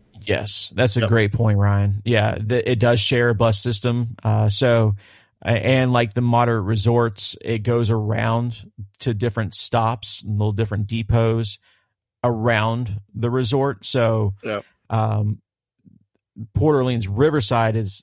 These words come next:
Speaker 1: has four, uh, stops
Speaker 2: Alone.
Speaker 1: along its way. Uh, so, and then, uh,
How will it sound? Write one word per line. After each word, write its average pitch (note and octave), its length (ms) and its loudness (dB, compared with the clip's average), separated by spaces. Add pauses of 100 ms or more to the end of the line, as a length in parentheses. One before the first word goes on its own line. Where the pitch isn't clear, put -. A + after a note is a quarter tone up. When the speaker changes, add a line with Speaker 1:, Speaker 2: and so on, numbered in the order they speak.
Speaker 1:
has G#2+ 420 0
four, B2 800 -2 (960)
uh, G#2+ 200 0
stops G#2+ 720 -4 (440)
Speaker 2:
Alone. G#2+ 440 -4
Speaker 1:
along A#2+ 300 0
its B2 220 -2
way. A2+ 440 -2 (420)
Uh, A2 160 0
so, A2 640 0
and A#2+ 120 -2
then, A2 320 -4
uh, A2 300 -4